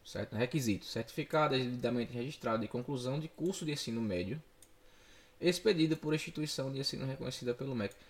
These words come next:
Acabou, pessoal. É só isso que ele quer. Ele só quer que você tenha o seu registro de conclusão de curso de ensino médio por instituição reconhecida pelo mec. Então,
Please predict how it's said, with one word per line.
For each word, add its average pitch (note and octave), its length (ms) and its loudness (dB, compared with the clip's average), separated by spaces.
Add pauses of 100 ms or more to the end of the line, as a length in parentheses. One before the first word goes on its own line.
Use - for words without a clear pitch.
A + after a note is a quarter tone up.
(360)
Acabou, A2 720 6
pessoal. G2 440 -2
É A2 40 4
só D#3+ 320 4
isso C3+ 320 2
que D3+ 100 -4
ele F3+ 120 -2
quer. G#2+ 380 -2 (220)
Ele D#3 140 -6
só - 180 0
quer G#2 240 2
que C3 140 -4
você C#3+ 280 -4
tenha A2 460 -4
o E3 60 -4
seu G#2 280 -2
registro A#2+ 460 -4
de B2 60 -4
conclusão B2 480 -4
de B2+ 100 -4
curso C3 220 -6
de D#3 60 -6
ensino G3 220 -4
médio G#3 320 -2 (180)
por E3 140 0
instituição E3+ 440 -4
reconhecida E3 400 -2
pelo E3+ 220 -2
mec. A#2 280 -2 (600)
Então, A3+ 340 -4